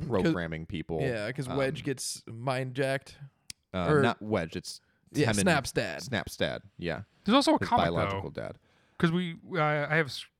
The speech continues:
Speaker 3: <laughs> s-, <laughs> for what we're working on, that screenshots of, from a comic as well,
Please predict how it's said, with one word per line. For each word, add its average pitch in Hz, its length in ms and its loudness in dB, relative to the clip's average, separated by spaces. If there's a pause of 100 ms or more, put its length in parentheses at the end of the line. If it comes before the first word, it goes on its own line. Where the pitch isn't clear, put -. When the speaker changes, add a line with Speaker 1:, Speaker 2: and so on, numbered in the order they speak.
(120)
Speaker 3:
<laughs> - 760 -18
s-, - 160 -8
<laughs> - 440 -2
for 214 300 8
what 165 100 6
we're 143 140 4
working 139 320 4
on, 151 220 4
that 143 280 0
screenshots 147 540 2
of, 131 200 0
from 135 120 0
a 123 60 -2
comic 143 360 4
as 117 120 -2
well, 127 320 4